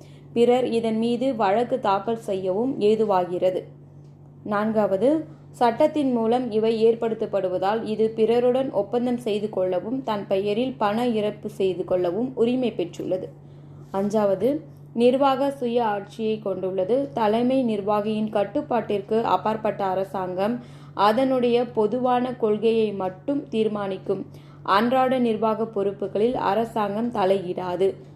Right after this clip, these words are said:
அப்பொறுப்புகள் யாவும் அப்பொது கழகத்தின் மேலாண்மை இயக்குனரிடமே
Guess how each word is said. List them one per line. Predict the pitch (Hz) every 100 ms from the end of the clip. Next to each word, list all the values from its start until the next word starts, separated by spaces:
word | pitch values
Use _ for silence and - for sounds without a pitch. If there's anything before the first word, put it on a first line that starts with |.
| - -
அப்பொறுப்புகள் | 214 - 247 269 277 269 269 269 180
யாவும் | 196 190 208 247 277 -
அப்பொது | 196 196 214 226 277
கழகத்தின் | 247 226 214 214 - 247 269 294
மேலாண்மை | 208 220 247 240 240 247
இயக்குனரிடமே | 185 220 220 240 220 208 190 190 214